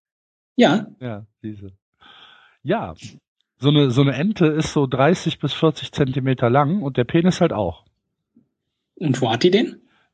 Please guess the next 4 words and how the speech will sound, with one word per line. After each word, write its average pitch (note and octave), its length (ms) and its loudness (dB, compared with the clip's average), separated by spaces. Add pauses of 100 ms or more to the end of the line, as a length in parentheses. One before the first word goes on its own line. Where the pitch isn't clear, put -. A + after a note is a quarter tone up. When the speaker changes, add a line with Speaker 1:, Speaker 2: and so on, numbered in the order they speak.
Speaker 2:
Der B2+ 200 2 (220)
ist - 260 -4
eingerollt. G2+ 680 0 (300)
Speaker 1:
<laughs> - 1300 -2